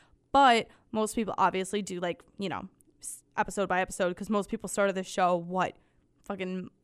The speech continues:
ten years ago when it came out, nine years ago? And I, I have been avoiding Twitter like the plague because I have gotten this far with no spoilers.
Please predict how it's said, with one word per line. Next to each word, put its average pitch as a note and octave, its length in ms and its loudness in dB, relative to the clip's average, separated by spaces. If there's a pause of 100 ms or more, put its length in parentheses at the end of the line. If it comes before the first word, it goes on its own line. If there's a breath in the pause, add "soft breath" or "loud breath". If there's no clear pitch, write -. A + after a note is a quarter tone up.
(400)
ten G#3 300 -2
years G3 260 -2
ago A#3 200 2
when G#3 140 0
it - 60 -8
came F3+ 200 -6
out, F3+ 340 -2
nine G3 260 0
years G3 180 -2
ago? C4+ 300 0 (420 soft breath)
And A3+ 240 -2
I, C#4+ 500 6 (840 soft breath)
I C4+ 220 8
have F#4+ 400 0
been E4+ 160 2
avoiding C4+ 760 2
Twitter C#4 560 0 (420)
like A3 520 4
the G#3+ 180 2
plague F#3+ 680 -4
because A#3+ 240 -2
I C#4 120 2
have D#4+ 180 -2
gotten B3 440 2
this A3 300 -2
far C4+ 480 2 (380 soft breath)
with A3+ 240 0
no G#3+ 260 4
spoilers. B2 720 -4